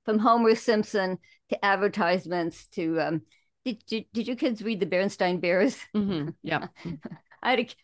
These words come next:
Speaker 1: one son who just loved the Berenstain Bears, and, and, and especially in the earlier ones, the father's always the doofus dad,
Speaker 2: Mm-hmm.
Speaker 1: you know, the
Speaker 2: Yeah.
Speaker 1: bumbling idiot. And,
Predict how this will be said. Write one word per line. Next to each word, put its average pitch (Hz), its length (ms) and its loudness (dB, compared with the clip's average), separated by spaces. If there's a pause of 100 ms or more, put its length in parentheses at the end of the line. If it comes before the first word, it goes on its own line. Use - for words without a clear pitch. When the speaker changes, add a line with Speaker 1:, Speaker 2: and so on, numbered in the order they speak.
Speaker 1:
one 254 220 2
son 233 240 2
who 214 100 2
just 175 200 -8
loved 180 320 2
the 165 60 -4
Berenstain 165 540 -2
Bears, 170 340 0
and, 160 160 2
and, 175 160 -4 (160)
and 175 260 -4
especially 233 400 0
in 185 80 2
the 165 80 0
earlier 170 380 0
ones, 147 240 -2
the 165 100 -4
father's 156 460 -4
always 175 500 2
the 180 120 -4
doofus 175 460 -2
dad, 156 360 0
Speaker 2:
Mm-hmm. 156 400 -6
Speaker 1:
you - 0 - (100)
know, 151 120 0
the 170 100 -2
Speaker 2:
Yeah. 135 60 -4
Speaker 1:
bumbling 175 340 2
idiot. 160 440 0 (580)
And, 151 340 0